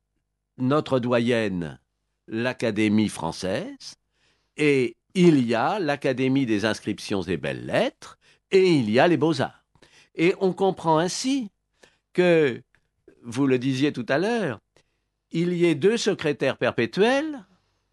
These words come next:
dans la classe depuis mille sept cent quatre-vingt-quinze, la première classe, et pour chacune des autres, puisqu'elles ont éclaté,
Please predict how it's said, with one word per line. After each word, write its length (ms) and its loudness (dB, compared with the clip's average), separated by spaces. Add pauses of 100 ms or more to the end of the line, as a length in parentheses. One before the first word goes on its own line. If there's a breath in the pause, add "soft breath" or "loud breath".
(160)
dans 220 0
la 140 2
classe 800 -6 (480)
depuis 800 0 (320)
mille 320 2
sept 260 -2
cent 300 -4
quatre-vingt-quinze, 960 -4
la 120 -2
première 480 -4
classe, 460 -4 (100)
et 120 6
pour 240 0
chacune 480 -2
des 260 0
autres, 200 0
puisqu'elles 600 -4
ont 80 0
éclaté, 800 -4